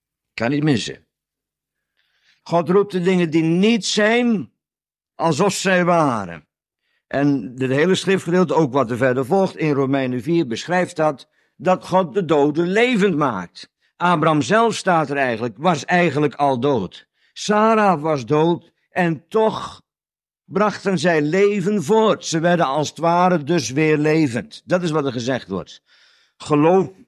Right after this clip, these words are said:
in God is niet de g-, geloof in dat hij bestaat, maar geloof in God is een geloof in dat God zal doen wat hij beloofd heeft.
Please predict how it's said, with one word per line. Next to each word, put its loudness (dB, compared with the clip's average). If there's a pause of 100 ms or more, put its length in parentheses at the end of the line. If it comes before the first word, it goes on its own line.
(720)
in -2
God 0
is -2
niet 0
de -2
g-, -14
geloof 0
in 0
dat 0
hij -2
bestaat, 0 (160)
maar 0
geloof 0
in 0
God -2
is -2
een -2
geloof 0
in 0
dat -2
God -2
zal -2
doen 2
wat 2
hij 0
beloofd 0
heeft. -4